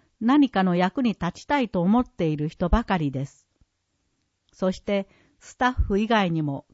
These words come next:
協力者がいます。自分の畑で採れた米や野菜などを提供する形で協力してくれる人や、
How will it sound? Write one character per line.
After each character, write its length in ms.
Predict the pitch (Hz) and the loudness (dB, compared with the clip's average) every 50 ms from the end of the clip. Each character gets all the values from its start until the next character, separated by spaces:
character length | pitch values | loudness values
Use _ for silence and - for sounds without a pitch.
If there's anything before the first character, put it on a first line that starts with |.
| _ _ | _ _
協 260 | - 233 240 269 285 | 0 2 2 4 4
力 220 | 285 277 269 - | 2 2 0 -2
者 160 | - - 175 156 | -4 -4 -2 -2
が 120 | 151 143 | -2 -2
い 100 | 139 139 | -2 -2
ま 160 | 143 147 147 147 | -2 -4 -4 -6
す。 240 | - _ _ _ _ _ _ _ _ _ _ _ _ _ _ _ _ _ _ | -10 _ _ _ _ _ _ _ _ _ _ _ _ _ _ _ _ _ _
自 180 | 202 190 220 233 | -6 -4 -2 0
分 280 | 262 294 285 285 277 | 2 4 4 4 4
の 100 | 277 269 | 4 2
畑 420 | 226 233 240 - 247 247 - 240 226 | 2 -2 -2 -2 -4 -4 -4 -4 -4
で 120 | 233 233 | -4 -4
採 140 | - - 233 | -4 -4 -4
れ 120 | 226 196 | -4 -4
た 280 | - - - 113 110 - _ - | -6 -6 -10 -10 -10 -14 _ -6
米 340 | - 185 190 202 214 220 | -4 -2 0 0 0 0
や 240 | 208 170 139 - - _ - | -2 -4 -6 -8 -10 _ -4
野 180 | 185 175 190 | -4 -4 -4
菜 280 | - - 254 254 254 247 | -2 -2 -2 0 0 0
な 160 | 247 240 240 | 0 -2 -2
ど 160 | 196 180 160 | -2 -4 -4
を 80 | 151 147 | -6 -8
提 340 | - _ - 202 214 233 226 | -10 _ -4 -2 0 0 -2
供 260 | - - 226 220 220 | -2 -2 -2 -2 -2
す 140 | - - 208 | -2 -4 -4
る 100 | 208 202 | -4 -4
形 440 | - 208 202 - 196 196 - 196 185 | -6 -6 -6 -6 -8 -8 -8 -10 -8
で 200 | 185 185 190 - _ _ _ _ _ | -6 -8 -8 -10 _ _ _ _ _
協 240 | - 214 208 208 214 | -2 0 2 2 2
力 320 | 208 208 202 - - 196 | 2 0 -2 -2 -4 -6
し 80 | 196 - | -6 -6
て 180 | - - 202 - | -8 -8 -8 -6
く 120 | - 190 | -4 -2
れ 120 | 190 196 | -2 0
る 140 | 196 190 196 | 0 -2 -4
人 260 | 196 - - 202 190 | -6 -4 -2 0 0
や、 180 | 170 143 123 | 0 -2 -4